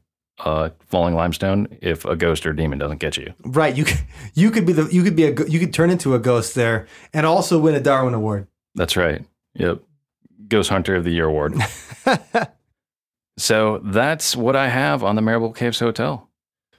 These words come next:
Speaker 2: Sounds great. Well, I, I was exciting to learn. I didn't know much about this. It was exciting to research and, and Jeff, I'm glad you taught me so much about this place. And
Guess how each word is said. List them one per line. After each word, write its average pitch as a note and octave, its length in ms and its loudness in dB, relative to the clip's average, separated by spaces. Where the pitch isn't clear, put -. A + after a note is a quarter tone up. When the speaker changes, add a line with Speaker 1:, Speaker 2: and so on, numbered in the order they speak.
Speaker 2:
Sounds D#3 320 0
great. F3+ 200 2
Well, D3 200 2
I, - 60 -8
I D3+ 40 -2
was D3+ 200 0
exciting G#3+ 480 0
to F#3 100 0
learn. F3+ 280 2
I D#3+ 100 2
didn't F3 180 0
know D3+ 140 2
much C#3+ 260 0
about C3 280 2
this. C3 180 -2
It - 20 -2
was A2+ 80 -4
exciting A#2+ 300 -2
to G#2 60 -8
research D3+ 560 0
and, C#3 200 -2
and B2 320 -2
Jeff, C3 240 0
I'm A#2+ 120 -2
glad B2 500 -2
you B2 60 -4
taught C3 180 -2
me A#2+ 60 -4
so D#3+ 200 0
much C#3 200 0
about B2 240 0
this A#2 160 -4
place. C3+ 400 0
And A#2+ 100 -2